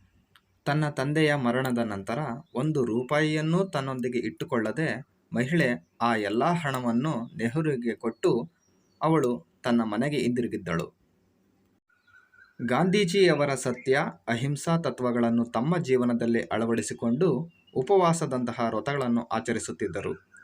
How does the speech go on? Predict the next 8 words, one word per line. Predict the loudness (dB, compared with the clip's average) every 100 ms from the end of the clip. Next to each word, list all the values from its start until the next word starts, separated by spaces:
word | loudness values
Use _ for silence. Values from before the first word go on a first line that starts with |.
| _ -20 -4
ಅವರೆಂದೂ | 0 2 4 4 4 4
ಕಾರು, | 2 2 2 2 2 -2 -2
ವಿಮಾನ | -2 0 -2
ಮುಂತಾದ | -4 -6 -4 -2 0 0 0
ಆಡಂಬರದ | -2 0 0 0 -2 -2 -2
ವಾಹನಗಳಲ್ಲಿ | 0 0 0 -2 -2 -2 0 0 -2 -4 _ -8
ಸಂಚರಿಸಲಿಲ್ಲ. | -4 0 -2 -2 -4 -4 -4 -4 -8 _ _ _ _ -2
ಬದಲಾಗಿ | 2 4 4 2